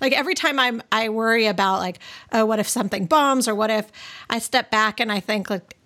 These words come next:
"Oh, wait, that's part of being a creative person, is that you put, you try something and it may be a little off kilter, it may not, and maybe that'll catch and maybe it won't, but that's part of the process."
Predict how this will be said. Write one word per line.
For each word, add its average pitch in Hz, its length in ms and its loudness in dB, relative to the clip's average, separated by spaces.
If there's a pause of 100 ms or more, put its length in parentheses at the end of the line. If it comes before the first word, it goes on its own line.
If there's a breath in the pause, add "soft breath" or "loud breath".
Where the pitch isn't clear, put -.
"Oh, 269 100 4
wait, 254 160 2
that's - 180 0
part 262 240 0
of 233 60 0
being 208 180 -2
a 190 80 -2
creative 190 320 -4
person, 240 360 -4
is 185 140 -6
that 196 120 -6
you 196 80 -4
put, - 280 -2 (260)
you 208 100 0
try 226 280 0
something 214 580 -6 (240 loud breath)
and 208 120 -2
it - 80 -6
may 208 320 0
be 202 200 -2
a 202 60 0
little 196 180 -2
off 185 240 -4
kilter, 214 340 -2
it 220 100 -2
may 196 140 -2
not, 220 320 0
and 196 140 -2
maybe 214 240 -2
that'll 208 240 -2
catch - 340 -6
and 196 80 -6
maybe 180 240 -4
it 180 120 -4
won't, 302 280 -2 (380 loud breath)
but 254 100 -2
that's 247 220 -2
part 254 200 -2
of 196 60 -6
the 180 80 -10
process." - 720 -4